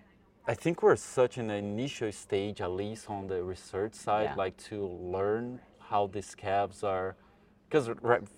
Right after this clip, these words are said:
Speaker 1: before you change managements, like, you actually have to understand what are the goals, right, of,
Speaker 2: Mm-hmm.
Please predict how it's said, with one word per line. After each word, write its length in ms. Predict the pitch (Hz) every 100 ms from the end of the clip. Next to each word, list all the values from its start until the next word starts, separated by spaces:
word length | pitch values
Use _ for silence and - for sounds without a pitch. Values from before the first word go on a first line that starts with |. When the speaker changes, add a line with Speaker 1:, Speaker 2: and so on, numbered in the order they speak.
| - 127
Speaker 1:
before 420 | 139 135 120 143
you 300 | 170 107 110 92
change 440 | - 104 151 127
managements, 720 | 95 104 117 104 98 95 90
like, 220 | 101 90 101
you 80 | 98
actually 380 | 95 - 104
have 260 | 92 98 92
to 140 | - 98
understand 400 | 92 - 98 92
what 140 | 98
are 100 | 98
the 120 | 90
goals, 640 | 90 90 101 80 82 - - _ _ -
right, 240 | 98 92
of, 240 | 92 92 92
Speaker 2:
Mm-hmm. 120 | 104